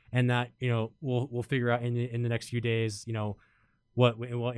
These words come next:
we'll figure out any, some more information. We'll see how she's doing here. But, you know, it, it would look like a bad injury. Uh, I don't think it's anything, you know, extremely, like, dire serious, but, you know, it looked, it looked painful enough to where it can keep her out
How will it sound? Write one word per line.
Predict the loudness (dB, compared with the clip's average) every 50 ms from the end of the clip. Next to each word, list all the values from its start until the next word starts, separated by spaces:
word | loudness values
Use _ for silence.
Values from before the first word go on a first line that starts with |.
| -4 -4
we'll | -2 0 0 0
figure | 0 0 0 0 0 0
out | 0
any, | -2 -2 -2 -4 -6 -6
some | -4 -2 0
more | 0 0 0
information. | -2 -4 -4 -4 -4 -4 -4 -4
We'll | -4 -4
see | -4 -4 -4
how | -2 -2 -4
she's | -4 -6 -8
doing | -4 -4 -4 -2 -2 -2
here. | -4 -4 -4 -2
But, | -2 -2 -2 -2 _ _ _ _ _ _ _
you | 0
know, | 2 2 2 2 0
it, | -2 -2 2
it | 6 6
would | 8 8 8
look | 6 4 4
like | 2 2
a | 2
bad | 2 2 2 2
injury. | 2 0 0 0 0 0 0 -2 -4 -10 -18 _ _ 0
Uh, | 2 4 4 4 2 2 0 -4 -6
I | -2
don't | 0 0 0 0
think | 0 -2 -2
it's | -2 -2
anything, | -4 -4 -4 -4 -6 -6 -6 -6
you | -4 -4
know, | -2 -4 -4 -8 _ _ _ -6
extremely, | -6 -6 -2 2 2 4 4 4 4 4 4
like, | 2 2 2 -2 -6 -14 -10 -2
dire | 2 2 2 4 2 0
serious, | -2 -4 -4 -2 -2 0 0 -2 -2
but, | -2 -2 -2 -2 -2 -2
you | -2
know, | -2 0 0
it |
looked, | 0 0 0 -2 -6 _
it | -4 -4
looked | -4 -2 -2
painful | -4 -4 -2 -2 -4
enough | -4 -4 -4 -6
to | -6 -6
where | -6 -6
it | -6
can | -8 -8
keep | -6 -6 -6 -4
her | -2 0
out | 0 0 0 -2